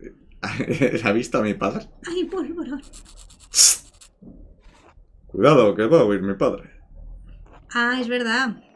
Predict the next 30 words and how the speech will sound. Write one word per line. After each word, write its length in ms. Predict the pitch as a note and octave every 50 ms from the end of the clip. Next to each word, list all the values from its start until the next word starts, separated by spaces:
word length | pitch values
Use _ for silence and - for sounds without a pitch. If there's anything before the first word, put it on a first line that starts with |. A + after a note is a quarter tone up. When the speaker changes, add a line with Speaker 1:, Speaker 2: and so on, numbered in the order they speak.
| _ _ _
Speaker 1:
Y 60 | -
sigue 220 | - - G2+ G2
hablando 240 | F#2 F2+ F#2 F#2 F#2
en 60 | F2+
voz 100 | F#2 A#2 D#3
alta. 320 | D3+ B2 E2+ F2+ E2 - _ _ _ _ _ _ _ _ _ - - _ _ _ _ _ _ - - - - - _ - - - - - - - - - - _ _ _ _ _ _ _ _ _ _ _ _ -
Speaker 2:
¿Qué 80 | - - -
tal 160 | - B3+ - -
van 220 | - - - -
tus 160 | - - - -
progresos 680 | _ - - A3 - - A#3 G3+ - - - - - A3+
artísticos? 1080 | A3+ G#3 - - - - - - - - - G3 - - - - - - - - -
Speaker 1:
Espero 260 | G#2+ G2+ - A2+ A#2
que 80 | A#2 A#2
lo 60 | A2+
haya 160 | A2 G#2+ G2+
pillado 260 | G2 G#2 G#2 G#2 G2 G2
el 40 | F#2+
micro, 240 | G2+ G#2 G2+ F#2+ F#2+
lo 120 | F#2 F#2+
ha 40 | G2
dicho 160 | G2 F#2 G2+
en 60 | F#2
voz 140 | F2+ F2 F2
baja. 260 | F#2 F2+ - - - _ _ _ _ _ _ _ _ - _ _ _ _ _ _ - - - - - - _ _ _ - - - - -
Ah, 600 | - G3+ F3+ F#3 F#3+ F3 E3+ D3 C3+ C3 B2+ C3 C#3
he 80 | D3+ D3
practicado 540 | D3+ D#3+ D#3+ D3 - C3 A#2+ C3 C3+ B2+ A#2
un 60 | A2+
montón. 520 | A2 G#2+ G#2+ A#2 A#2 A2 G#2 G#2+ G#2+ -